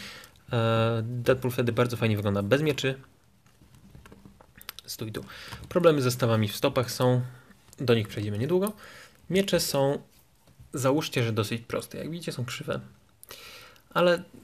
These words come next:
byłyby fajne, gdyby były proste. Ogólnie ostrze nie jest aż tak bardzo po samurajsku wygięte. Nie jest też to tak jak miecz ninja całkiem prosty, a taka wariacja, powiedzmy. E, fajne, jak widzicie, te wypustki tutaj są.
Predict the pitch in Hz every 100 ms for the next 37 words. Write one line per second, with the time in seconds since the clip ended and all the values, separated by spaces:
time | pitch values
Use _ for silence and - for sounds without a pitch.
0 | - 196 - 240 196 135 143 123 113 104
1 | 98 - - - - _ _ _ _ -
2 | 139 202 165 113 135 - 143 131 135 113
3 | 127 120 113 113 117 113 113 113 - 135
4 | - 117 117 117 113 123 113 113 117 113
5 | 113 147 190 - - _ _ _ _ _
6 | _ _ - - 147 127 131 - 131 120
7 | 120 117 139 127 107 104 113 113 117 -
8 | - 240 - - - - - 147 123 120
9 | 107 110 107 107 101 - - - - -
10 | - - - - - - 131 120 120 147
11 | 175 - - - 180 170 160 151 127 135
12 | 123 117 117 117 123 - 107 101 98 165
13 | 165